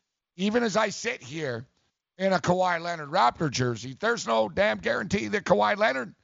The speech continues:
is gonna be a Raptor in two weeks from now. No guarantees. Uh, the N B A is, there's, um,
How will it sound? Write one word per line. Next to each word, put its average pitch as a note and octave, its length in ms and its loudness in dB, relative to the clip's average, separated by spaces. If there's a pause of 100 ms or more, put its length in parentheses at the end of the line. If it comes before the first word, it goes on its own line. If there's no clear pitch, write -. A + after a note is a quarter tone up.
(400)
is F#3 140 -4
gonna G#3+ 220 4
be G3+ 160 2
a G3+ 60 4
Raptor F#3+ 500 2
in E3 100 -10
two F#3+ 160 0
weeks F#3 200 0
from F3+ 180 -4
now. D#3+ 240 -4 (760)
No A3 200 6
guarantees. C4 720 -2 (880)
Uh, G3+ 140 8
the F#3+ 160 2
N A#3+ 120 0
B A#3 200 -2
A A#3 260 2
is, F3+ 320 -2
there's, D#3+ 360 -2
um, D#3+ 380 0